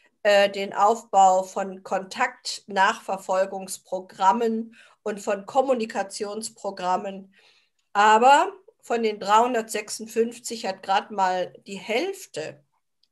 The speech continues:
der Gesundheitsämter dieses Kontaktverfolgung-, Nachverfolgungsprogramm sormas übernommen. Also elf Monate nach dem ersten Ausbruch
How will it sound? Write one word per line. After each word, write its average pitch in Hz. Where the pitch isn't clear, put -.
der 196
Gesundheitsämter 190
dieses 220
Kontaktverfolgung-, 208
Nachverfolgungsprogramm 202
sormas 202
übernommen. 185
Also 226
elf 294
Monate 247
nach 214
dem 208
ersten 220
Ausbruch 226